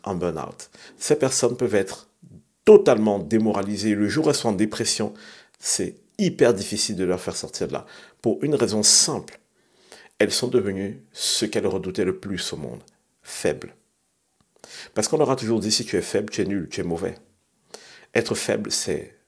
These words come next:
caca boudin, c'est pas bien. Et donc l'enfant grandit ou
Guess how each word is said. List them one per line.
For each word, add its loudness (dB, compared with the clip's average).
caca -4
boudin, 0
c'est -10
pas -2
bien. -2
Et -4
donc 2
l'enfant 0
grandit -4
ou -8